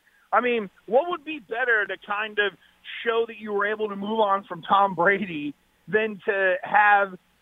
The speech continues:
two failed head coaches? One of them was a special teams coordinator. One of them was a defensive coordinator. And if you turn around and play good offense, then it kinda proves the point that you do know what you're doing and that it all wasn't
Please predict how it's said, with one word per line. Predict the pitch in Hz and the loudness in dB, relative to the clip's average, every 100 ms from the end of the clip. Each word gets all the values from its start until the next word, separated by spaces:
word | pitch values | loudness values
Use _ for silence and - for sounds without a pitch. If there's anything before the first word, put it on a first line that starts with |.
| - | -4
two | 285 | -2
failed | 247 247 233 | 0 0 0
head | 214 202 - | 0 -2 -2
coaches? | 208 208 - 180 185 - _ _ - | -2 -2 -2 -2 -2 -10 _ _ 0
One | 226 | 2
of | 269 | 2
them | 262 240 | -2 -4
was | 190 | -8
a | 190 | -10
special | 220 220 - | -6 -6 -8
teams | 240 208 175 - | -12 -12 -8 0
coordinator. | 185 180 170 170 | 0 0 0 2
One | 170 247 277 | 2 2 2
of | |
them | 262 | -2
was | 220 196 | -8 -8
a | |
defensive | 170 262 - 214 170 170 - | -14 -12 -4 -4 -4 -12 -6
coordinator. | 175 170 160 165 165 165 _ _ - | -4 -4 0 4 6 4 _ _ -8
And | 180 | -4
if | 202 | -4
you | 196 | -6
turn | - 240 233 | -2 0 2
around | 220 214 | 0 0
and | 202 | -2
play | 220 208 | -2 -2
good | 180 190 | -2 -4
offense, | 196 220 - 180 180 160 _ _ _ _ | -2 -4 0 2 2 -4 _ _ _ _
then | 180 208 202 202 196 170 | 0 2 2 -2 -6 -6
it | 190 170 | -6 -4
kinda | 208 202 190 185 170 | 0 2 4 4 2
proves | - 214 190 151 | -4 -8 -6 -4
the | 190 | -4
point | - 202 208 214 170 | -2 -2 -2 -6 -2
that | 180 170 _ _ _ | -2 -2 _ _ _
you | 180 233 | -2 0
do | 240 277 | 0 -2
know | 233 | 0
what | 196 185 | 0 -4
you're | 175 170 | -6 -10
doing | 175 175 190 | -8 -10 -10
and | 190 | -6
that | 190 | 0
it | 190 | 2
all | 180 196 196 | 4 4 2
wasn't | 185 233 196 | -4 -8 -10